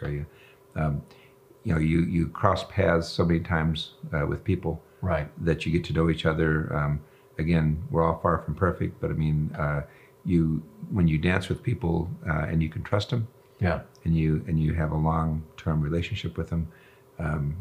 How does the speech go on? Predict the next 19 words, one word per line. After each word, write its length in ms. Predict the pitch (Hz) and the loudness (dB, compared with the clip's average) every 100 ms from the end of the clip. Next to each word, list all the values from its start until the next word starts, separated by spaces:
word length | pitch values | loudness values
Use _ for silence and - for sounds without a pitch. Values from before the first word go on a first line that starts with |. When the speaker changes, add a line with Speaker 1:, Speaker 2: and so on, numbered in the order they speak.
| 135 | -4
Speaker 1:
you 100 | 139 | -2
know, 180 | 73 76 92 | -2 -2 -4
that's 200 | 87 85 | -4 -2
a 40 | 80 | 0
big 240 | 92 90 | 0 0
plus. 260 | 82 76 - | -2 -2 -4
I'm, 180 | 76 - - - - | -4 -6 -16 -18 -4
I'm 80 | 78 | 2
talking 220 | 92 85 | 4 4
about 140 | 78 | 0
the 60 | 78 | 2
legal 300 | 82 87 85 | 0 2 2
world, 280 | 80 80 80 | 4 2 2
but 80 | 82 | 0
even 260 | 80 80 | 2 0
outside 400 | - 98 - 78 | 0 0 0 -2
the 60 | 76 | 0
legal 280 | 80 76 80 | -4 -2 -4
world, 300 | 71 78 | -2 -4